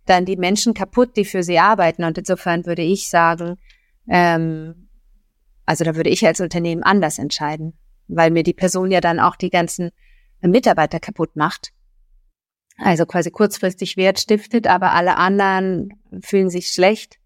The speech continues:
Es war nur einfach so witzig, weil die dann irgendwie da so im Studio da die ganze Zeit angerufen haben und die konnten dann auch so Kommentare schreiben und die waren, das hat sie richtig getriggert. Das war anscheinend irgendwie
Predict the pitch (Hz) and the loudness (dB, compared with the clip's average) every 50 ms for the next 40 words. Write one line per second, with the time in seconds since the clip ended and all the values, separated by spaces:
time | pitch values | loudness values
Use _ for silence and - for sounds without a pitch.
0 | _ _ _ _ _ _ _ _ _ _ _ _ _ - 208 202 208 214 214 226 | _ _ _ _ _ _ _ _ _ _ _ _ _ 0 0 2 4 6 6 6
1 | 226 214 208 208 220 208 - 196 180 214 226 - - 226 - - 190 190 180 196 | 6 6 4 2 0 0 0 0 0 0 0 0 -2 -4 0 2 2 2 2 0
2 | 190 190 185 - - 196 196 190 190 185 185 180 175 185 185 185 180 185 185 175 | -2 -2 -2 -2 -2 -2 -2 -2 -2 0 -2 -2 -2 -2 -2 0 0 -2 -4 -6
3 | 190 190 208 196 185 - - - 208 214 202 208 196 185 190 180 185 185 185 185 | -4 -2 -2 -2 -2 -2 -2 0 0 0 0 0 0 2 0 0 0 0 -2 -2
4 | 180 - 185 - 208 - - 190 202 190 190 190 185 - - 190 185 190 180 180 | -4 -4 -8 -10 -8 -4 -2 0 0 0 0 0 -2 -2 -4 -2 0 2 2 2
5 | 185 185 180 180 - - 196 180 185 185 180 170 175 - - 175 - 196 180 180 | 2 0 -2 -2 -2 -4 -4 -4 -2 0 0 0 0 0 -4 -6 -4 -2 -2 -2
6 | 180 - 190 190 196 190 175 - 185 175 175 175 170 - 180 175 175 175 175 185 | 0 0 2 2 2 0 0 -2 -2 -2 -2 -2 -4 -6 -4 -2 -2 -2 -2 -4
7 | 185 - 190 - - 208 208 - 214 196 - 220 208 - - - - - 190 - | -6 -4 -2 0 0 0 0 0 0 0 0 -2 -6 -6 -10 -10 -8 -8 -6 -4
8 | - - 190 - 175 160 - - 165 - - 175 185 180 180 - - 180 170 170 | -2 -2 -2 -2 -2 -4 -6 -8 -8 -4 -2 -2 -2 -2 -2 -2 -4 -4 -4 -4
9 | 175 175 - - 180 175 175 - - 170 170 175 | -6 -6 -6 -8 -8 -10 -10 -8 -8 -8 -8 -8